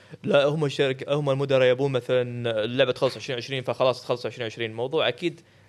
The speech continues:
له أبعاد ولا أمور أعقد من كذي. أنا ال-، تصوري ب-، بالوقت اللي هو بين ألفين وثمانية عشر إلى عشرين عشرين،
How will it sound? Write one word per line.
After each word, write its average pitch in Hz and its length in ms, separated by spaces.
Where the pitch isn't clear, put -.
له 110 200
أبعاد 123 580
ولا 92 400
أمور 120 300
أعقد 135 340
من 92 60
كذي. - 240
أنا 214 340
ال-، 156 500
تصوري 170 600
ب-، 127 280
بالوقت 135 500
اللي 151 160
هو 143 160
بين 147 240
ألفين 139 340
وثمانية 120 380
عشر 113 380
إلى 147 200
عشرين 156 460
عشرين، 123 440